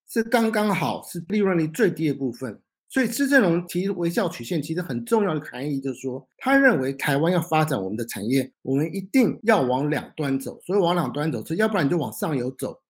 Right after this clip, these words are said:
走到软体或者是走到半导体等等的硬体的地方去；要不然就往下游走，走到品牌、走到通路。这是宏基。那施正荣本身是采取后者嘛，所以他创办了宏基，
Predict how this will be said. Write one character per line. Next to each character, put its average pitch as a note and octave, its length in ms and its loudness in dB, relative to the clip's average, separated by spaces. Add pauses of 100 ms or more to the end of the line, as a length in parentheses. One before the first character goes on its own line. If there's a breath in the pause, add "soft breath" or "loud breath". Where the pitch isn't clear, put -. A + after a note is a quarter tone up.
走 A#2 160 -6
到 C#3 460 2
软 D3+ 280 0
体 - 300 -6
或 F3 100 2
者 D#3 80 2
是 D#3 60 -2
走 B2 100 -2
到 C#3 100 0
半 C#3+ 240 2
导 A#2 140 2
体 A2+ 160 -6
等 C3 220 -2
等 A#2+ 120 0
的 G#2 200 -4
硬 F#3 160 4
体 - 120 -4
的 - 120 -4
地 C3+ 160 2
方 B2+ 180 -2
去； A#2+ 240 -6 (300)
要 B3+ 160 4
不 A#3 80 4
然 A3 80 4
就 G#3+ 80 6
往 A#2 180 0
下 E3 220 0
游 A2+ 160 -4
走， - 360 -12
走 A#2+ 200 -6
到 C3 440 2 (160)
品 B2 160 -2
牌、 A#2 340 -6
走 B2 180 -8
到 C#3+ 100 -2
通 C#3 320 -4
路。 B2 240 -2 (320)
这 A3 160 8
是 G3 220 4
宏 C3+ 200 -4
基。 D#3 360 -4 (300)
那 G3+ 120 2
施 G#3 180 2
正 A3+ 140 8
荣 F3 100 4
本 A#2 160 -2
身 E3 160 0
是 E3 280 -4
采 C#3 160 -2
取 - 100 -8
后 D3+ 300 2
者 - 100 -10
嘛， - 260 -16
所 D3 80 2
以 C3+ 40 4
他 C#3+ 100 2
创 D#3+ 180 0
办 C#3+ 60 4
了 B2 60 0
宏 B2 180 -2
基， D3 240 0